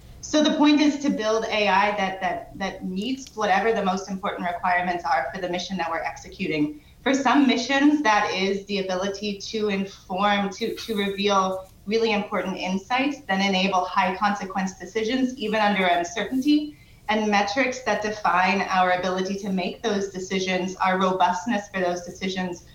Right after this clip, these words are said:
would be the right metrics that we use to evaluate whether that A I is effective. In other parts of national security, the most important aspects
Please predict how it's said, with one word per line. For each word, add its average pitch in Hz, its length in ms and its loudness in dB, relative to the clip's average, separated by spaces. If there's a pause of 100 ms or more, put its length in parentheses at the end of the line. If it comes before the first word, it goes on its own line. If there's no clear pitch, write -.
(160)
would 208 160 2
be 247 160 4
the 233 160 4
right 202 260 2
metrics 190 380 0
that 180 180 -4
we 196 60 -4
use 196 380 -2
to 190 160 -4
evaluate 180 520 2
whether 175 280 0
that 165 280 2
A 165 120 0
I 175 220 2
is 175 100 -2
effective. - 640 -10 (420)
In 226 140 0
other 233 260 4
parts 262 240 -2
of 240 80 -2
national 208 440 0
security, 214 640 -2 (240)
the 226 80 0
most 220 260 0
important 220 500 -2
aspects 185 720 0